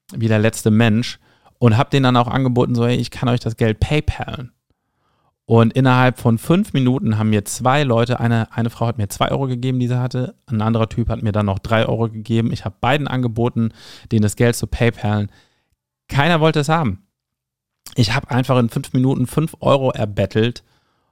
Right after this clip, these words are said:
und nichts dafür gezahlt. Ich glaub, das ist das Konzept am Betteln, dass man nichts dafür zahlt. Hm. Was lernen wir daraus? Wenn man Hilfe bekommen möchte, dann darf man nicht so aussehen, als ob man Hilfe braucht.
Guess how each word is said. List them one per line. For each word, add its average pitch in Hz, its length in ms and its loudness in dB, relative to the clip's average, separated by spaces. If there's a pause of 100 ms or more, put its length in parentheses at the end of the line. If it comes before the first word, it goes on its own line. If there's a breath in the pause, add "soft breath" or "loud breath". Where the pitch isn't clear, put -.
(300)
und 110 720 0 (100)
nichts 117 460 -2
dafür 139 320 0
gezahlt. 135 520 -2
Ich 120 160 -10
glaub, - 200 -2
das 113 160 -8
ist - 160 -10
das - 160 -16
Konzept - 500 -6
am 98 180 -2
Betteln, 98 300 -2
dass 92 160 -6
man 110 100 0
nichts 117 220 0
dafür - 240 -4
zahlt. 95 340 0 (720)
Hm. 113 400 2 (720)
Was 123 160 2
lernen 156 260 2
wir 139 120 2
daraus? 95 480 2
Wenn 120 240 2
man 151 320 -2 (880)
Hilfe 151 340 2
bekommen 175 460 2
möchte, 104 420 0
dann 131 180 0
darf 135 220 0
man 135 180 -2
nicht 151 300 -4
so 131 280 0
aussehen, 139 440 0
als 131 160 -4
ob 131 100 -4
man 131 120 0
Hilfe 135 260 -2
braucht. - 480 -8